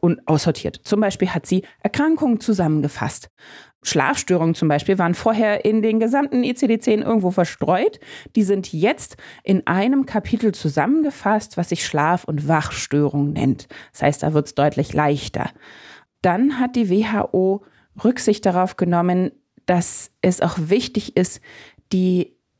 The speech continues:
Hilfsbedürftigkeit von Patientinnen und Patienten irgendwie zu erfassen. Das nennen sie so Teilhabe und Aktivität. Das heißt, man kann kodieren,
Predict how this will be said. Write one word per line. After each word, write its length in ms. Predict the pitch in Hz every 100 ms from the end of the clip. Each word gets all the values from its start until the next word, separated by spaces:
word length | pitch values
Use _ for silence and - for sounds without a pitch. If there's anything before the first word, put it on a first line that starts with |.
| -
Hilfsbedürftigkeit 1600 | 220 339 - - 208 214 214 214 214 175 - - 175 170 160 -
von 200 | 170 160
Patientinnen 600 | 165 - 170 - 156 -
und 140 | 143
Patienten 540 | 160 - 160 - 156 -
irgendwie 480 | 185 175 165 165 156
zu 220 | - -
erfassen. 720 | 139 - - - - 139 - _ - - - - _ -
Das 160 | 165 190
nennen 200 | 202 208
sie 120 | 165
so 160 | 170
Teilhabe 680 | 156 - 185 240 214 180 180
und 280 | - 160 - -
Aktivität. 960 | 202 - - 160 156 - 175 131 - - - - -
Das 120 | 139 214
heißt, 200 | 220 214
man 160 | 196
kann 260 | - 226 269
kodieren, 640 | - 190 185 202 294 359